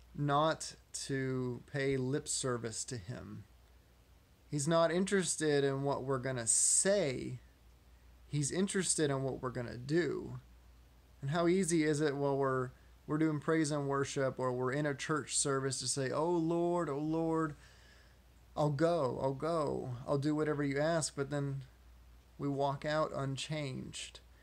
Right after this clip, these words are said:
And I think God is interested and has always been interested in people who will go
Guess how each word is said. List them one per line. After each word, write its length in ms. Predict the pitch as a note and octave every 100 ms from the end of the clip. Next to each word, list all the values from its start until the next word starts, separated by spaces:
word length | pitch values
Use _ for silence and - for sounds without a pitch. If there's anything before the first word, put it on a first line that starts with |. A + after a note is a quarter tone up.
| - - -
And 180 | C3+ B2+
I 40 |
think 400 | B2 D3 C#3 - - - - C#3 C#3+
God 540 | D3+ D3 D3+ C#3+ C#3 - -
is 300 | E3+ F#3+ F#3
interested 560 | F#3+ F3+ E3 - F3+ D#3+
and 120 | D3
has 120 | C3+
always 340 | C#3 D3 D3
been 160 | C3 C#3+
interested 480 | C3+ C3 B2 C#3+ B2
in 160 | B2
people 340 | A#2+ D3 C#3+ C3+
who 100 | C#3
will 180 | B2 B2+
go 640 | A#2+ C#3+ C#3+ A#2+ B2